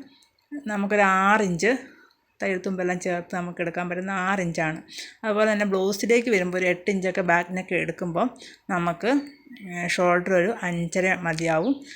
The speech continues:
അപ്പം നല്ല ഇത്, നല്ല ഷോൾഡർ ഒന്നും ഇറങ്ങിപ്പോവാതെ നല്ല രീതിയിൽ ഇരിക്കും. അത് അങ്ങനെ നമ്മൾ നല്ല ഫിറ്റായിട്ട് അടിച്ച് വരുമ്പോൾ നമുക്ക് നല്ല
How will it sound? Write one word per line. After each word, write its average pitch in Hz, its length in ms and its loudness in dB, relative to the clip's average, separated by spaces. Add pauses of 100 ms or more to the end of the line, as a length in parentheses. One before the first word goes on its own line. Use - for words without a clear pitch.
(200)
അപ്പം 190 220 -4
നല്ല 180 400 -2
ഇത്, 175 240 -2
നല്ല 175 260 -2
ഷോൾഡർ 175 400 0
ഒന്നും 180 160 0
ഇറങ്ങിപ്പോവാതെ 175 880 2
നല്ല 175 320 0
രീതിയിൽ 165 400 -2 (920)
ഇരിക്കും. 160 380 -10 (280)
അത് 202 140 -4
അങ്ങനെ 196 360 2
നമ്മൾ 175 300 0 (360)
നല്ല 175 220 -4 (600)
ഫിറ്റായിട്ട് 185 680 2 (360)
അടിച്ച് 170 360 -4
വരുമ്പോൾ 170 380 -2 (400)
നമുക്ക് 214 380 -2 (1300)
നല്ല 214 260 0